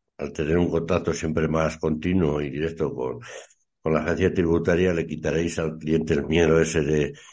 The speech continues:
porque siempre que vamos a pelear con Hacienda ya, mm, nos quita una hora de sueño o más. Ya,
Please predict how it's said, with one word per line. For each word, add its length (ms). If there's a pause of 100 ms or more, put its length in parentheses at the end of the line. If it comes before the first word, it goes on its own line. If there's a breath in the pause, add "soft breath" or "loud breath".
(260 loud breath)
porque 180
siempre 200
que 80
vamos 220
a 80
pelear 300
con 140
Hacienda 460
ya, 680
mm, 420
nos 180
quita 300
una 220
hora 180
de 100
sueño 420
o 220
más. 240
Ya, 100